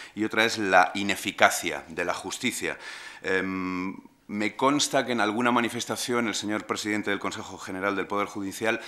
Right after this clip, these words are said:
se ha referido a la politización de la justicia como algo bueno. Eh, a nosotros, al Grupo de Unión, Progreso y Democra-, eh,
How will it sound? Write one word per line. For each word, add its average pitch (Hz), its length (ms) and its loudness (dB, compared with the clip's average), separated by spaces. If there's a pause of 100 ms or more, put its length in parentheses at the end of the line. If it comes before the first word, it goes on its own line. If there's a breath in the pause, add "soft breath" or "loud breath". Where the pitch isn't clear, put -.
(120 loud breath)
se - 140 -4
ha 113 60 2
referido 113 520 6
a 92 140 12
la 87 640 8
politización 120 680 2
de 127 60 4
la 117 80 8
justicia 113 480 -2
como 104 220 0
algo 101 260 6
bueno. 90 400 2 (380 loud breath)
Eh, 95 180 4
a 104 60 6
nosotros, 123 560 0
al 107 220 6
Grupo 113 320 2
de 107 80 4
Unión, 113 180 4
Progreso 104 420 0
y 104 40 0
Democra-, 98 420 -2
eh, 95 300 0